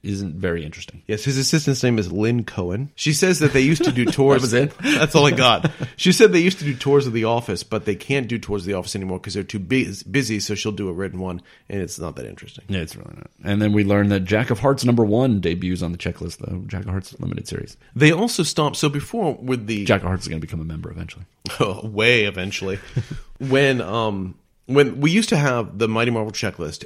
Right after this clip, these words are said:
Speaker 2: but it would just be the name of the title, and then you'd have, again, two or three issues in what they called the hype box. This issue, the hype box is gone,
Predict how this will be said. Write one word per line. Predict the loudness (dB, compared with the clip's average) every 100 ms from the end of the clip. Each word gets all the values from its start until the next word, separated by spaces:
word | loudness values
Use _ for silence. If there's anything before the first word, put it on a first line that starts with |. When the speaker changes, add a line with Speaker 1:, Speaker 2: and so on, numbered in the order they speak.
| -14
Speaker 2:
but | -2 0
it | 0
would | -2
just | -4 -6 -6
be | -4 -4 -8 0
the | 2
name | 4 4
of | 2
the |
title, | 2 0 0 -2
and | -2 0
then | 0
you'd | -2 -2
have, | -4 -6 -8 -10
again, | -6 -4 -4
two | -4
or | -4
three | -6
issues | -6 -6 -4
in |
what | -4
they | -6
called | -6 -6
the | -8
hype | -4 -4 -4
box. | -10 -10 -14 -2
This | 0 2
issue, | 0 0 0
the | 0
hype | -2 -2
box | -6 -6 -10
is | -10
gone, | -6 -4 -4 -6 -10